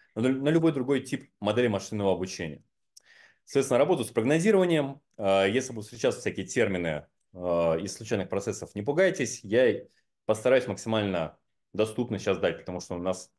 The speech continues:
не ясен бэкграунд, вообще говоря. Значит, пусть у нас есть таргет, Y T, это некоторый временной ряд, которую мы наблюдаем. Есть, э, с точки зрения математики,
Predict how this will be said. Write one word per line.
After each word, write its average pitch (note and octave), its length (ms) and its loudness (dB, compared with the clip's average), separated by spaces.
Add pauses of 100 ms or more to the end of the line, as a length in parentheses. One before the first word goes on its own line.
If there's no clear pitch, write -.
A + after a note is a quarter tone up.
(400)
не A2+ 160 2
ясен A2 260 0
бэкграунд, F#2+ 500 2 (480)
вообще - 280 -12
говоря. D#2 340 -8 (680)
Значит, D3 540 -2 (640)
пусть F#3 240 4
у C#3+ 40 2
нас A2+ 160 0
есть A2 200 0
таргет, F#3+ 480 2 (140)
Y A#2+ 340 0
T, F#3+ 480 4
это A#2+ 160 -6
некоторый A2 220 0
временной B2+ 340 2
ряд, G#3 320 2 (420)
которую G3 200 4
мы D3+ 60 4
наблюдаем. A2+ 580 0 (720)
Есть, G3 480 -2 (1000)
э, G2+ 40 -8
с G2 840 -2
точки D#3 200 0
зрения B2+ 180 2
математики, B2 840 0